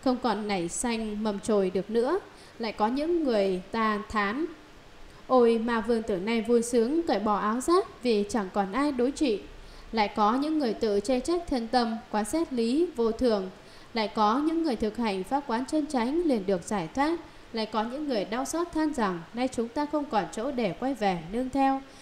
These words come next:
Trong số đại chúng lại có những người quá đau đớn nên toàn thân rướm máu, rỉ chảy xuống mặt đất. Tất cả đại chúng như vậy, thuộc các loài khác nhau, tiếng nói khác nhau, thể đều cất tiếng bi ai chấn động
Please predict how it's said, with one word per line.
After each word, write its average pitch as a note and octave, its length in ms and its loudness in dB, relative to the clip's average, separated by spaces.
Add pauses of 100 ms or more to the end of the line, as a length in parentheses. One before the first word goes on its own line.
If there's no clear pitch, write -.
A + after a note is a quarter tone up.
(220)
Trong A#3+ 180 -2
số A#3+ 220 -2
đại B3+ 200 -2
chúng B3 360 -2
lại A3+ 160 -2
có - 200 2
những E4 320 -2
người A#3 300 2
quá A3+ 340 0
đau D4 180 0
đớn B3+ 320 -2
nên D4+ 200 2
toàn G3+ 240 -2
thân C4+ 160 -4
rướm C4 260 -2
máu, C4+ 320 -2 (360)
rỉ G3+ 240 0
chảy F#3 300 -2
xuống B3+ 440 -2
mặt G#3 200 -4
đất. D4+ 180 2 (380)
Tất D4+ 180 0
cả G#3+ 140 2
đại G3+ 260 0
chúng B3 240 0
như D#4 140 2
vậy, G#3+ 220 0 (160)
thuộc F3 180 0
các C#4+ 160 2
loài G#3 280 2
khác C#4 160 -2
nhau, C#4 400 2
tiếng C4 180 -2
nói C4 160 -4
khác E4+ 260 -2
nhau, D4+ 320 2
thể G#3 120 2
đều F#3+ 220 0
cất C#4+ 240 0
tiếng B3+ 240 4
bi C#4 200 2
ai C#4 280 2
chấn C4 240 -2
động A3+ 140 -2